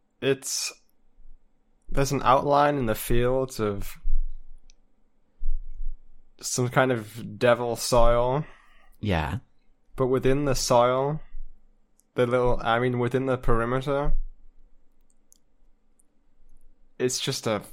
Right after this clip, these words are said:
Speaker 1: huge chicken farm.
Speaker 2: Oh, okay. What does Chuck the Devil Called Salad Egg look like?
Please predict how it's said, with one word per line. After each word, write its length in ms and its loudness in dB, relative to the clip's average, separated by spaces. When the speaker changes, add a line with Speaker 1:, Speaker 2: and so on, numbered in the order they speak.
Speaker 1:
huge 720 -4
chicken 340 -6
farm. 540 -6
Speaker 2:
Oh, 460 -2
okay. 640 -6
What 260 2
does 280 6
Chuck 420 2
the 120 4
Devil 340 4
Called 380 4
Salad 460 2
Egg 260 2
look 320 0
like? 540 -6